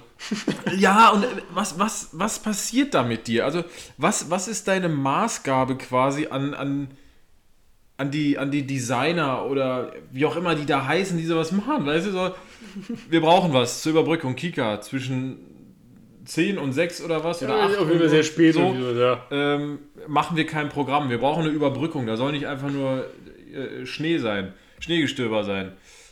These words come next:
Speaker 2: Ja, hm, ja, und dann kommst du auf die Idee, ein depressives Brot zu nehmen.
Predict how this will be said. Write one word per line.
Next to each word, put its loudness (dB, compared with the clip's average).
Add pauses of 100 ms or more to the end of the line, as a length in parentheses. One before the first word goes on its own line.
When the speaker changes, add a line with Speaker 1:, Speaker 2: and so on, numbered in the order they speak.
(200)
Speaker 2:
Ja, -6
hm, -6
ja, -6
und -6
dann -2
kommst -4
du 0
auf 0
die -4
Idee, 0
ein -2
depressives -4
Brot 0
zu -6
nehmen. -6